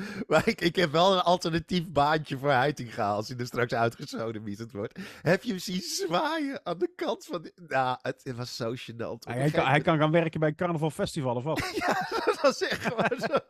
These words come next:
Speaker 1: Het was, het was bizar. Ik,
Speaker 2: Heb ik overigens,
Speaker 1: ik dacht
Speaker 2: heb ik overigens, even nog tussendoor, want dit heb ik nergens teruggezien. Er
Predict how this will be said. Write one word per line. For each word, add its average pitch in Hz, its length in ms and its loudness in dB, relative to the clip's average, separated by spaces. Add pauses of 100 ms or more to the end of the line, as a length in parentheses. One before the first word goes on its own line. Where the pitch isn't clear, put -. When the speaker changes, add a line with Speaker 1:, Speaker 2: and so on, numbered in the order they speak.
(280)
Speaker 1:
Het - 200 -4
was, - 360 -2
het 147 200 -4
was 139 360 -4
bizar. 131 600 -4
Ik, 147 100 -8
Speaker 2:
Heb 320 200 2
ik 285 180 -4
overigens, 147 420 -2
Speaker 1:
ik 170 60 -12
dacht 202 120 2
Speaker 2:
heb 294 120 4
ik 262 120 0
overigens, 139 380 4
even 233 200 2
nog 151 100 0
tussendoor, 240 440 0
want 143 120 -2
dit 226 100 -8
heb 214 140 -2
ik 202 80 -6
nergens 240 260 -6
teruggezien. 123 480 -4
Er - 80 -20